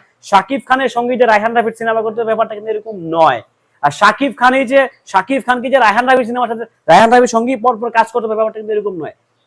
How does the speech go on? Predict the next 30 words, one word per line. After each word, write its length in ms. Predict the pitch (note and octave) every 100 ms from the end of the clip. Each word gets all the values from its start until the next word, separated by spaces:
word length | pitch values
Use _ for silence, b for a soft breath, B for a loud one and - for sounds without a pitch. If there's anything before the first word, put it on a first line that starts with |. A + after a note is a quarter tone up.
| _ _
শাকিব 420 | - E3+ A#3+ A3
খান 380 | - A3 C#4 C#4+ _ _ _
কোনো 180 | E3+ F#3
ঘরের 540 | D3 C3 D#3 F#3+ B3 A#3+ _ _ -
ধরাবান্ধা 560 | D#3+ G#3 G#3+ G3+ F#3
আর্টিস্ট 420 | D#3 C#3+ C#3 -
নয়, 120 | A2 F#2+ _ -
কোনো 140 | G#3
চুক্তিবদ্ধ 560 | A3+ B3 - B3+ B3 G#3+
আর্টিস্ট 480 | G#3 G3 B3 A3+ A3
নয় 180 | C4 C#4+ b b
যে 80 | F#3+
এই 240 | A3 B3+
ঘরে 300 | F3+ A3+ B3+
আমি 220 | A#3 A#3
টানা 240 | F3+ F#3 G3
পাঁচ 200 | G#3 G3+
বছর 240 | G3+ F3+
কাজ 200 | E3 D#3
করব। 240 | D#3 A#2+ G2+ _ _
শাকিব 280 | F3 F3 A3+
খান 140 | A3 G#3+
কিন্তু 200 | G#3+ G3+
কি 280 | A3+ E3 A2 _ _ _ _ _ _ _ A#2+
বাজ 360 | D3 F3+ -
পাখি, 320 | F3+ D3 F#2+ D2+ _ _ _ _ _ _
শাকিব 380 | - E3+ F3 B3
খান 120 | A#3+ A#3+
হচ্ছে 160 | G#3
বাজ 300 | D#3+ F3+ A3